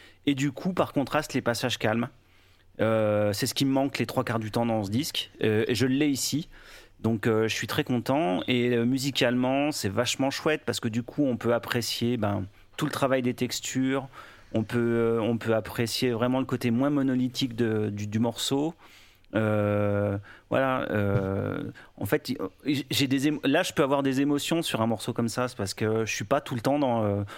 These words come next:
dans, euh, je te tape la gueule, quoi. Donc, du coup, euh, moi, c'est un morceau que j'ai beaucoup aimé.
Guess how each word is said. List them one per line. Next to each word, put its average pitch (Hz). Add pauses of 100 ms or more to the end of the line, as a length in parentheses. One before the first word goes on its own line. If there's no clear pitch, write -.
(160)
dans, 120
euh, 107
je 101
te 110
tape 113
la 104
gueule, 135
quoi. 104 (400)
Donc, 120
du 135
coup, 180
euh, 104
moi, 123
c'est 143
un 117
morceau 113
que 147
j'ai 107
beaucoup 151
aimé. 120